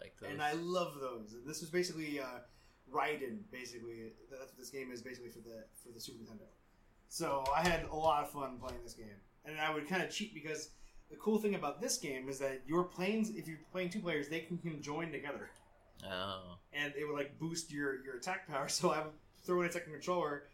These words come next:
Speaker 2: and just immediately join up together and just
Speaker 1: So if you're playing with somebody, though, who gets to control it?
Speaker 2: Why, uh, I, I think you can switch.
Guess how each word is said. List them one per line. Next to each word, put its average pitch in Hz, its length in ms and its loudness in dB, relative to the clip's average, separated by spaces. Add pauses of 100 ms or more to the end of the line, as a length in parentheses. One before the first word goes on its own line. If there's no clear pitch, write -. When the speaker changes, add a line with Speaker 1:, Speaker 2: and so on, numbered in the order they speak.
(180)
Speaker 2:
and 151 120 -4
just 143 160 -4
immediately 147 480 -4
join 151 260 -4
up 135 100 -6
together 131 480 -4
and 120 100 -10
just 120 180 -8
Speaker 1:
So 156 120 4
if 147 100 0
you're 143 80 -2
playing 185 300 -6
with 139 100 -4
somebody, 135 380 -2
though, 120 180 0
who 143 160 -6
gets 143 220 -2
to 131 80 -4
control 127 420 -2
it? 85 160 -8 (580)
Speaker 2:
Why, 143 320 4
uh, 131 600 4 (320)
I, - 20 -4
I - 40 -2
think 185 160 0
you 170 100 -6
can 160 120 -8
switch. - 440 -6